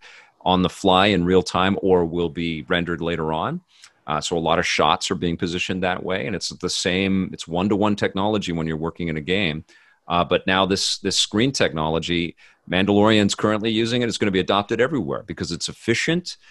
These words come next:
Uh, you can, you can create an outdoor environment, um, where the light off the screens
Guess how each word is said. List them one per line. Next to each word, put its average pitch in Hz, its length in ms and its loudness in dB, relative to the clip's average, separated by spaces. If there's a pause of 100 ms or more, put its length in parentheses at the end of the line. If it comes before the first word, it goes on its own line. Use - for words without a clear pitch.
(220)
Uh, 82 300 0
you 95 160 -2
can, 87 340 -2
you 90 180 -4
can 80 420 -6
create 95 440 -2
an 87 80 -4
outdoor 92 640 0
environment, 85 920 -2 (100)
um, 76 300 -4
where 90 340 2
the 82 180 0
light 85 440 0
off 92 240 0
the 85 100 -6
screens 95 880 -4